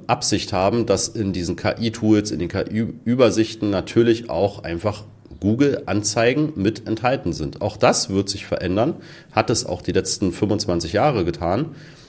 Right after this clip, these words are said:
Aber Google hat ein ureigenes Interesse daran, dass natürlich auch das Anzeigengeschäft weiterläuft. Wie das Anzeigengeschäft selbst ausgespielt wird in zwei Jahren, drei Jahren, fünf Jahren,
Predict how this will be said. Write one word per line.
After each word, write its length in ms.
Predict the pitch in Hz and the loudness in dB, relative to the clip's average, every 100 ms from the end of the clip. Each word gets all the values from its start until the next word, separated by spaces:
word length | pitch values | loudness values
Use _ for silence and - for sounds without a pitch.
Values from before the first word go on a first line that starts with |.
| - - - - | -20 -20 -20 -4
Aber 580 | 98 110 101 113 - - - | 2 4 6 4 0 -8 -4
Google 260 | 92 127 123 | 0 4 6
hat 160 | 104 104 | 6 4
ein 160 | 92 - - | 0 -4 -6
ureigenes 560 | 120 156 - 113 117 - | 4 4 6 4 2 0
Interesse 360 | 98 - 104 92 | -2 -2 -2 0
daran, 460 | 87 85 92 101 | 2 2 2 0
dass 200 | - - | -2 -2
natürlich 440 | 87 - 87 87 - | -4 -2 -4 -4 -6
auch 160 | 82 | -8
das 240 | 85 - - | -8 -6 -2
Anzeigengeschäft 720 | 107 - 78 78 - 90 - | -2 0 -2 -2 -4 -6 0
weiterläuft. 520 | 104 107 78 67 - - - - - | 2 2 2 -2 -10 -20 -20 -20 -18
Wie 400 | - 82 113 175 | -12 -2 0 4
das 220 | 165 127 - | 6 4 4
Anzeigengeschäft 840 | 117 107 104 104 98 - 95 - | 0 4 4 4 2 2 0 0
selbst 600 | 98 120 165 - - - | 6 6 6 2 -4 2
ausgespielt 600 | 135 226 131 - 92 87 | 2 4 -2 -2 -4 -2
wird 240 | 85 80 - | -2 -4 2
in 480 | 110 101 85 - - - - | 4 4 2 -6 -16 -18 -6
zwei 260 | - 98 | 2 4
Jahren, 260 | 90 80 80 - | 4 2 -2 -6
drei 200 | - 98 | 2 4
Jahren, 240 | 92 85 | 4 2
fünf 320 | 85 117 113 82 | 2 2 2 0
Jahren, 260 | 71 73 | -4 -6